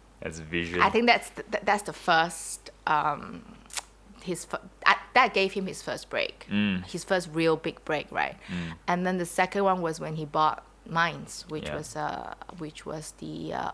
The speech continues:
Speaker 2: old tin mining land.
Speaker 1: Yeah.
Speaker 2: Um, I've seen an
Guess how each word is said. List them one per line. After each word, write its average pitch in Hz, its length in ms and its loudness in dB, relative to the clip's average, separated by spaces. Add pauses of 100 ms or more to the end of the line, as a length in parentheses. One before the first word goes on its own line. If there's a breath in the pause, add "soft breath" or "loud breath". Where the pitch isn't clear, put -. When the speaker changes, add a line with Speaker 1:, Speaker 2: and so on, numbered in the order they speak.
Speaker 2:
old 170 640 0
tin 165 200 -4
mining 151 420 -4
land. 143 520 -2 (100)
Speaker 1:
Yeah. - 120 -10 (540 loud breath)
Speaker 2:
Um, 151 920 0 (960)
I've 175 180 2
seen 208 280 0
an 156 120 0